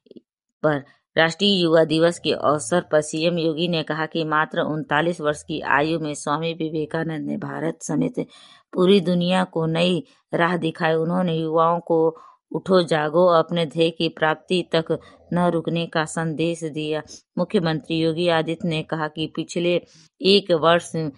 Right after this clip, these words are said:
में उत्तर प्रदेश में साढ़े इकतीस करोड़ पर्यटक आए। इससे प्रदेश में विभिन्न तरह के रोजगार का सृजन हुआ। बाईस जनवरी को श्री रामलला की प्राण प्रतिष्ठा के बाद दुनिया के पर्यटक मानचित्र पर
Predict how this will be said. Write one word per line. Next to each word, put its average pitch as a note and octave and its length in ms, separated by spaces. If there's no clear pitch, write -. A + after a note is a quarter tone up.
में E3+ 80
उत्तर E3+ 320
प्रदेश E3 640
में D#3+ 300
साढ़े E3 360
इकतीस F#3 520
करोड़ E3 380
पर्यटक D#3+ 540
आए। D#3 260
इससे F3 240
प्रदेश E3 580
में D#3+ 180
विभिन्न D#3+ 420
तरह D#3+ 280
के D#3+ 180
रोजगार D3+ 520
का D#3+ 220
सृजन D#3 480
हुआ। D#3 300
बाईस E3+ 240
जनवरी D#3 460
को D3+ 320
श्री F#3+ 340
रामलला E3 600
की D3+ 320
प्राण F3 200
प्रतिष्ठा E3 680
के D#3+ 200
बाद D3 240
दुनिया D#3+ 420
के D#3+ 300
पर्यटक D#3 800
मानचित्र D#3 600
पर D#3 360